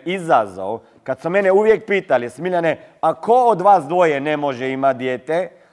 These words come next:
Ja sam rekao, „Mi ne možemo prirodnim putem još imati dijete.” Ok?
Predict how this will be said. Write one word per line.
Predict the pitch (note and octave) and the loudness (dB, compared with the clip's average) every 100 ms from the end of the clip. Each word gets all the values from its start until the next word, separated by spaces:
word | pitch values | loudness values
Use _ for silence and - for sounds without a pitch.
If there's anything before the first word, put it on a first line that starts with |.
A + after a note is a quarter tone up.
| - | -4
Ja | D3+ E3+ | -2 0
sam | E3+ D#3+ | 0 0
rekao, | E3 D#3+ D3+ - - | 0 2 0 -2 -14
„Mi | D3 F#3 A#3 G#3+ C3 D#2+ | -6 0 2 2 -2 -6
ne | A2+ C3 C3+ | -2 0 0
možemo | B2 G2 A2+ A2 A2 | -2 -4 -8 -6 -8
prirodnim | - D3+ E3 C#3+ C3 B2+ A#2+ | -4 0 0 0 -2 -6 -12
putem | A2 D#3 D#3 E3+ E3+ D3+ - - | -8 -8 -6 -2 -2 -2 -16 -12
još | B2 D#3 F#3 B3+ G#3 - - - _ _ _ - | -6 2 4 6 4 -2 -16 -20 _ _ _ -12
imati | C#3 C#3+ D3+ - E3 | -8 -2 -4 -2 -6
dijete.” | C#3+ G3+ G#3 C3+ - E2 _ _ _ - | 0 2 2 0 -8 -12 _ _ _ -18
Ok? | G#2 | -14